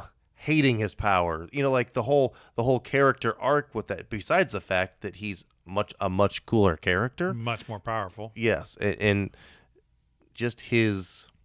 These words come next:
Speaker 1: his, his h-, s-, sorrow.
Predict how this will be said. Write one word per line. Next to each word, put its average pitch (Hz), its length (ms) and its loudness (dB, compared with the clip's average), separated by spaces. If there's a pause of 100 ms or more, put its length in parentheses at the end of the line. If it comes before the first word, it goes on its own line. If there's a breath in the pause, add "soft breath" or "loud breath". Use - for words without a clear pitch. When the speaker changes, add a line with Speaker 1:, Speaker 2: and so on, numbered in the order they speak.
(1160)
Speaker 1:
his, 107 540 -4
his 104 220 -6
h-, - 180 -20 (760)
s-, - 380 -10
sorrow. 135 800 0